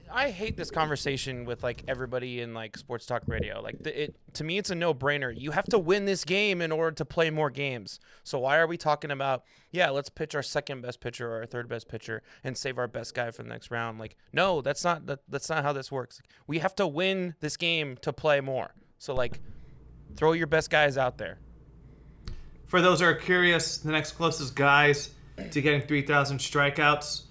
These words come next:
Speaker 2: uh, Chris Sale's at two thousand thirty-seven. He's thirty-two years old. We'll see. He's had some pretty injury-plagued years.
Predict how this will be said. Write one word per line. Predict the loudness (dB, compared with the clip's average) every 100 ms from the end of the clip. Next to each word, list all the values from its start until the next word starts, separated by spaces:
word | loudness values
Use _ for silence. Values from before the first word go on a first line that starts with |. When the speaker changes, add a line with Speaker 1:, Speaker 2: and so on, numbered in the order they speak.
| -20 -20 -10 0
Speaker 2:
uh, | 2 4 4 2 0
Chris | -2 0 2
Sale's | 6 6 6
at | 4 -2
two | -2
thousand | 4 6 6 2 -4 -8 -20 -20 -20 -20 -10 4
thirty-seven. | 4 6 2 2 2 2
He's | -2 -2
thirty-two | 0 0 0 2
years | 2 2
old. | 2 0 -2 -6 -20 -20 -20 -20 -20 -20 -20 -20 -20 -2
We'll | 2 4
see. | 6 6
He's | 4
had | 2 2
some | 2
pretty | 4 4
injury-plagued | 4 2 0 2 0 2
years. | 2 2 2 -4